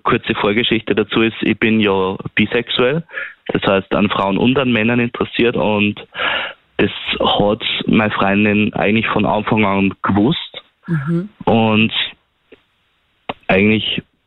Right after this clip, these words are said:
Speaker 1: relativ, relativ bald nach ein paar Monaten habe ich dann gesagt, „Hey, ich habe eigentlich das Bedürfnis, dass ich mit einem Mann was hab. Wie stehst du dazu?“ Und dann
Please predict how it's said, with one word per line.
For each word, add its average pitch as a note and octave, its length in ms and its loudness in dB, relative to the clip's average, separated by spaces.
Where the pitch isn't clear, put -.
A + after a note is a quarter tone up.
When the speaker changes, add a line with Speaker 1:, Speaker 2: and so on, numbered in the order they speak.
Speaker 1:
relativ, A2+ 520 2
relativ A#2 300 2
bald F2+ 260 0
nach A2+ 160 0
ein A2 100 -2
paar G2+ 180 0
Monaten G2+ 500 0
habe G2+ 180 4
ich G#2+ 60 2
dann G#2+ 140 2
gesagt, - 340 -4
„Hey, G2+ 300 2
ich G2 140 0
habe G2+ 220 0
eigentlich G2+ 280 2
das - 160 -4
Bedürfnis, G#2 640 0
dass - 160 -2
ich F#2+ 80 0
mit G2 160 2
einem F2+ 160 2
Mann E2 240 0
was G#2+ 180 0
hab. G2+ 260 -4
Wie G#2+ 140 2
stehst F#2+ 420 0
du F2+ 80 2
dazu?“ E2 400 0
Und C2+ 220 -2
dann F2 380 0